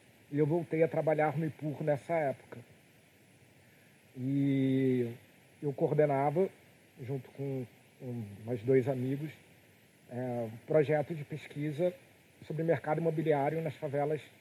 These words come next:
em algumas favelas do Rio de Janeiro. Era recorrente também, em algumas favelas, a gente passar por situações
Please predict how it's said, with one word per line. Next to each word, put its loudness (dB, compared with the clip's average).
em -2
algumas -2
favelas 0
do -4
Rio -2
de -8
Janeiro. 0
Era 2
recorrente 2
também, -4
em -2
algumas 0
favelas, 2
a -2
gente -2
passar -2
por -10
situações -2